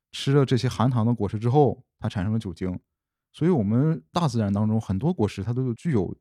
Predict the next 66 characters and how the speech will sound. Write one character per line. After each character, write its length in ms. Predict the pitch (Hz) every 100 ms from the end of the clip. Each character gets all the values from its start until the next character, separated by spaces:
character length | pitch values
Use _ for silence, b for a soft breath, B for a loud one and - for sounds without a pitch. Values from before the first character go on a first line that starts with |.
| -
低 100 | 175
浓 180 | 104
度 120 | 95 98
的 220 | 95 -
酒 100 | 95
精 160 | 107
度 140 | 120 135
数， 240 | - - - _ _
可 120 | -
能 140 | 98 104
是 420 | - 107 101 90 - -
百 100 | 98
分 100 | 101
之 120 | 113
零 200 | 98 110
点 340 | 98 80 - -
一 180 | 120 110
几 280 | 110 -
啊， 120 | 80 - _ _ _
很 200 | - 98
低 180 | 107 165
很 100 | 120
低 120 | 95
的 60 | 95
酒 140 | 92
精 120 | 90
度 120 | 90 92
数。 240 | - - - _
有 160 | 117 147
很 180 | 139
多 140 | 107 170
动 260 | 220 208
物 80 | 110 -
它 140 | 165
们 180 | 180 156
都 140 | - 185
有 160 | 113 -
具 200 | - 127
有 200 | 104 -
这 100 | 123
种 260 | 104 98 - -
低 120 | 170
酒 140 | 185 92
精 180 | 101
代 140 | 98 110
谢 100 | 98
能 200 | 80 -
力。 180 | 101 - _ _ _ -
因 100 | 196
为 80 |
啥 160 | 208 -
呢？ 220 | 87 90 - _ _ _
酒 140 | -
精 160 | 107 185
本 100 | 127
身 160 | 101 131
它 140 | 139
是 180 | 131 127
我 100 | 98
们 140 | 92
这 100 | 104
嗅 200 | 104 165
觉 100 | 110
当 160 | 98 98
中 160 | 95
啊 60 | 92